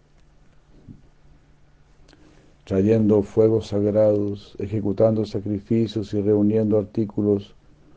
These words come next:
para los antepasados, Vrishabhanu ejecutó la adoración Nandimukha.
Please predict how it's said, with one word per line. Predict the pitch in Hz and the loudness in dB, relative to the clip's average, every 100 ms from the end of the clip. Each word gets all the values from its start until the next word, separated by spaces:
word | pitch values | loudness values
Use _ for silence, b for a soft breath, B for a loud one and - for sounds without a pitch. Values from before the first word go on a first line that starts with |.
| b b b - | b b b -2
para | 104 | 2
los | 104 98 | 2 2
antepasados, | 98 98 101 - 95 - 107 110 107 - - - b b b b - | -2 -4 -2 -2 -4 0 2 2 -4 -8 -20 -20 b b b b -10
Vrishabhanu | - 110 104 107 107 113 110 110 110 | 0 0 2 2 4 4 4 0 -2
ejecutó | 98 - 101 104 101 110 110 117 - b b b b | -6 -10 -6 -6 2 4 4 2 -12 b b b b
la | 101 104 | -2 0
adoración | 107 101 104 101 95 - 117 113 113 - - - | 2 2 4 2 0 0 2 2 -2 -10 -18 -4
Nandimukha. | 101 117 117 104 101 104 101 98 | 0 2 2 2 0 -2 -4 -8